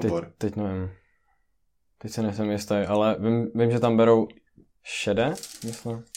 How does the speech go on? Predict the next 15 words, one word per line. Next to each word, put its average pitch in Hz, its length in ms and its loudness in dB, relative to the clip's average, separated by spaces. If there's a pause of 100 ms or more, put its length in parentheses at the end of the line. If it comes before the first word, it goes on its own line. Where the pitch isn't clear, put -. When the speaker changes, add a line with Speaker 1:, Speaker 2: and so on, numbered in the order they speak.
Speaker 1:
Nevím, 101 260 -2 (360)
netuším. 104 400 -4 (400)
Speaker 2:
Jo. 95 260 -6 (720)
Speaker 1:
Nevím, 107 320 0
to 110 120 4
jsem 107 340 0
jako 98 440 0 (140)
nezjišťoval 98 520 -2
úplně. 95 360 -4 (1600)
Někde 98 240 2
to 104 80 2
je 107 60 6
určitě 101 200 0
napsaný, 98 560 -6
no. - 200 -12